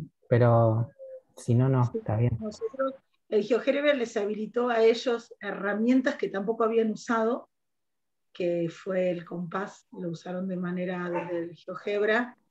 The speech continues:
Speaker 2: y nunca lo habían utilizado, aunque lo tenían en su cartuchera. Entonces le encontraron a esa herramienta, eh, digamos, pudieron poner en palabras, eh,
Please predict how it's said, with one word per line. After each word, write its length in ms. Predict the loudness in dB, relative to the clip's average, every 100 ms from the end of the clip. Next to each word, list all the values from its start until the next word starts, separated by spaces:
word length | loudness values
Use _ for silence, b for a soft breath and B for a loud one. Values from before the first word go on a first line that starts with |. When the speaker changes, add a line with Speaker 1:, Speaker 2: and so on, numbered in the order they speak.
| _
Speaker 2:
y 120 | -4
nunca 340 | 2 4 4 4
lo 120 | 2
habían 260 | 2 2 0
utilizado, 1120 | -6 -6 -8 -8 -4 -2 0 0 -2 -4 -10 _ _ -8
aunque 220 | -6 -2
lo 140 | -2
tenían 320 | -2 -2 -2
en 100 | -4
su 160 | -6 -10
cartuchera. 840 | -12 -12 -14 -4 -2 0 -2 -6 -12 _ _ _ _ _
Entonces 340 | -12 -6 -4 -4
le 80 |
encontraron 880 | -4 -4 -4 -4 -2 0 2 2 0
a 160 | -4 -8
esa 220 | -10 -10
herramienta, 640 | -10 -8 -8 -8 -8 -8 -8 -10 -12
eh, 300 | -10 -8 -8 -10 _ _ _ _
digamos, 220 | -8 -8
pudieron 420 | -4 2 6 6 4
poner 300 | 4 2 0
en 200 | -2 -2
palabras, 800 | -2 2 2 2 2 0 0 -6 _ _ _ _
eh, 520 | -12 -6 -4 -4 -4